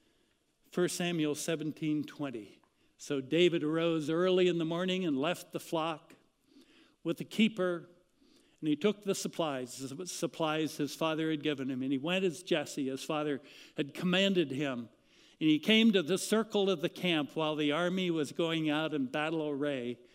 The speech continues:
shouting the war cry." They were all clothed.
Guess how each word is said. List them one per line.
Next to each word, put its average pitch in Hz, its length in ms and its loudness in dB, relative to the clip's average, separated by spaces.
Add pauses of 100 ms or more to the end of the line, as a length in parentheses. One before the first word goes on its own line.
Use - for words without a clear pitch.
(300)
shouting 143 580 0 (540)
the 139 80 -2
war 131 240 -4
cry." 107 400 -10 (2000)
They 156 140 2
were 165 120 2
all 202 180 4
clothed. 208 640 4